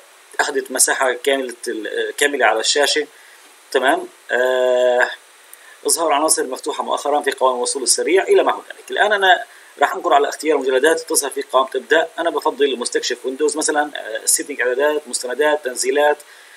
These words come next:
آه، الصور، آه، مجلد الشخصي. فلو نقرت الآن على قائمة ابدأ راح تشوفهم، آه، كلهم ظاهرات في قائمة ابدأ، اللي تبدأ أول شيء في المستندات،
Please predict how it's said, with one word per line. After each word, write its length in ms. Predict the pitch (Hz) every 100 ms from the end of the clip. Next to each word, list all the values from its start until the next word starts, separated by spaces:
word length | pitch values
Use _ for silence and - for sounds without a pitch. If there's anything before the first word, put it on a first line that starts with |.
| - - -
آه، 180 | 135 -
الصور، 560 | - 180 165 160 147 -
آه، 220 | 139 143
مجلد 360 | 156 165 160 147
الشخصي. 420 | - 135 - - - - - - - -
فلو 180 | 143
نقرت 280 | 147 180 170
الآن 160 | 175 165
على 160 | 139
قائمة 280 | 139 135 123 131
ابدأ 260 | 123 160
راح 160 | 156 170
تشوفهم، 480 | 165 185 180 165 -
آه، 80 | 131
كلهم 520 | - 165 147 147 139
ظاهرات 440 | 143 131 139 151 143
في 120 | 131
قائمة 240 | - 127 151
ابدأ، 280 | 113 110 - - - - -
اللي 120 | 143
تبدأ 260 | 160 - 127
أول 280 | 127 127
شيء 120 | 147 127
في 60 |
المستندات، 640 | 120 117 120 120 139 180